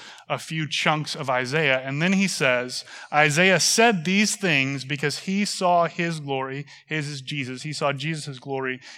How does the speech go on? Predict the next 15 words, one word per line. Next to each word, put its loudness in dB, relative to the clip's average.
and -8
spoke -8
of -8
him. -18
So -8
John, 2
inspired -2
by 0
the -4
Holy -6
Spirit, -6
writes -4
in -4
the -4
Bible -2